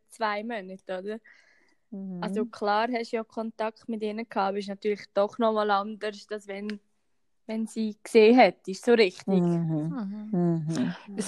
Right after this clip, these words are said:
Speaker 3: grosses Thema für viele Leute, glaub ich, loslassen, was du jetzt gesagt
Speaker 2: Mhm.
Speaker 3: hast, oder?
Speaker 1: Ja, das ist, ich glaub, also mich begleitet das seit, also so richtig seit,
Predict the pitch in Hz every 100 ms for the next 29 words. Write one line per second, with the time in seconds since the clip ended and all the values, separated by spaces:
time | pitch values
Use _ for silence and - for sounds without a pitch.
0 | - 226 247 285 330 - 302 285 240 220
1 | 208 196 240 277 320 294 208 - 247 233
2 | 185 180 _ 247 233 185 - 190 175 165
3 | _ _ _ - 269 220 220 220 - -
4 | 214 214 170 190 202 - 196 202 247 -
5 | _ _ _ _ - - _ _ _ _
6 | _ 247 226 240 247 233 247 226 - -
7 | - - 240 240 233 226 - 220 220 220
8 | 240 269 262 - - _ _ 214 208 214
9 | 202 208 - 214 - 214 214 208 - 214
10 | 220 _ _ - 226 - 214 220 208 208
11 | 226 - - 220 214 - - _ _ _
12 | _ _ _ _ _ _ - 220 214